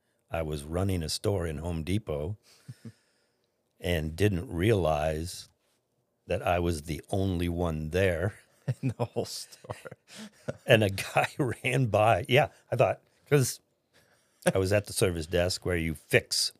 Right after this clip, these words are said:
Speaker 1: problems back in that day. And a guy went by and said,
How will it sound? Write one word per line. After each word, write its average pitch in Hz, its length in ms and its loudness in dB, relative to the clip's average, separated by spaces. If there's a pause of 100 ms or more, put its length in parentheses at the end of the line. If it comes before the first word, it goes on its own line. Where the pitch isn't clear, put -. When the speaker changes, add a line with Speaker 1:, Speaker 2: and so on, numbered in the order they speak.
Speaker 1:
problems 85 540 -2
back 78 280 -4
in 80 120 -10
that 82 200 -10
day. 82 300 -6 (680)
And 90 120 -2
a - 20 -4
guy 110 260 8
went 110 460 4
by 95 200 2
and 90 160 -4
said, 85 360 -4